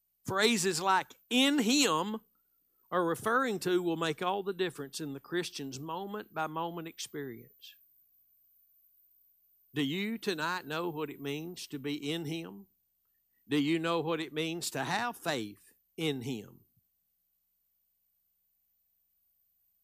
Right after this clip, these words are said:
I hope you do. I think you probably do. Do you know where you entered Him?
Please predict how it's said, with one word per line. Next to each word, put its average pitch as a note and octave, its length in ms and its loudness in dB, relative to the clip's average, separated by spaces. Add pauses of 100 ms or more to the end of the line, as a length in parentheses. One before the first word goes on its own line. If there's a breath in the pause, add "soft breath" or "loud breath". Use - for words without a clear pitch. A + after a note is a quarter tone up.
(100)
I E3+ 160 0
hope A3 260 -4
you D3+ 120 -8
do. A3 340 -6
I D3+ 140 -6
think G#3+ 320 -8
you D#3+ 100 -14
probably F3 440 -4
do. G#3+ 260 -8 (1800)
Do D#3+ 120 4
you F#3 180 0
know G3+ 240 6
where A3 340 4
you E3+ 280 -4
entered C3+ 500 0
Him? G#2+ 360 -2